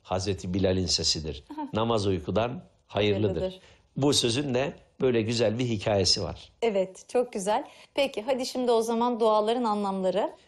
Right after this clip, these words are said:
Speaker 1: Evet.
Speaker 2: geçiyoruz
Speaker 1: Şimdi
Speaker 2: namaz esnasında.
Speaker 1: namaza başlarken bir kere elleri kaldırıyoruz değil mi?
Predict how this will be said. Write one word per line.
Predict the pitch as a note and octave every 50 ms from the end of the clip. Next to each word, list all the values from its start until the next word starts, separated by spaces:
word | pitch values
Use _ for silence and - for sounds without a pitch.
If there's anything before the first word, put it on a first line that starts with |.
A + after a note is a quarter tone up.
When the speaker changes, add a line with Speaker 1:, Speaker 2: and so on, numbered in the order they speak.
| _ -
Speaker 1:
Evet. | A2+ G#2 E3+ F#3+
Speaker 2:
geçiyoruz | F#3+ F#3 F#3 - - G3 G3 A#3 A#3
Speaker 1:
Şimdi | - E3+ - D3 C#3+
Speaker 2:
namaz | C3+ -
esnasında. | F3 - - - - - F3+ E3+
Speaker 1:
namaza | E3 D#3+ C#3+ C3 C#3+ C3+
başlarken | D3 D3+ C#3 - - E3 C#3+ A2 G#2 - C3 C#3 - - _ _ - _ _ _ _ - _ -
bir | - -
kere | - B2 B2 -
elleri | - C#3 B2+ B2+ B2 B2 B2+ A2
kaldırıyoruz | - G#2+ G2 F#2 F2+ F#2+ E2+ G#2 B2+ C#3+ D3+ D3 D3
değil | C#3 -
mi? | D2 - -